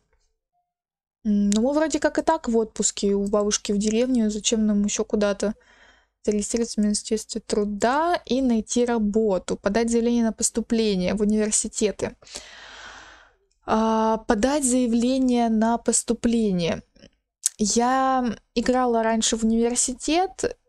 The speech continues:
и там, по-моему, неделя. Целая вот неделя, ты там подготавливаешься к экзамену и все остальное.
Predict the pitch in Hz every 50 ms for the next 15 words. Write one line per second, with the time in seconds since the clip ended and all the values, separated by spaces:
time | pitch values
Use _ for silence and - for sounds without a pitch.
0 | _ _ _ - - 50 50 50 - 220 220 220 220 226 220 220 220 214 214 214
1 | 214 214 214 - _ - - 226 226 226 - - 226 220 214 220 220 220 220 214
2 | 214 208 208 202 196 - - - - 214 214 220 214 208 214 220 208 190 - -
3 | - - _ _ _ _ _ _ _ _ _ _ _ _ _ _ _ - - 220
4 | - - - 202 196 190 190 190 - 196 - - - 208 202 - 294 392 415 381
5 | 339 294 - 233 226 - 202 190 196 - - _ - 202 190 196 208 202 - 214
6 | 208 208 202 214 202 202 - - - - 208 208 214 220 226 269 311 349 349 330
7 | 320 302 294 285 277 277 269 254 226 220 220 - - 208 208 - - - 208 214
8 | 214 220 262 285 311 302 294 285 285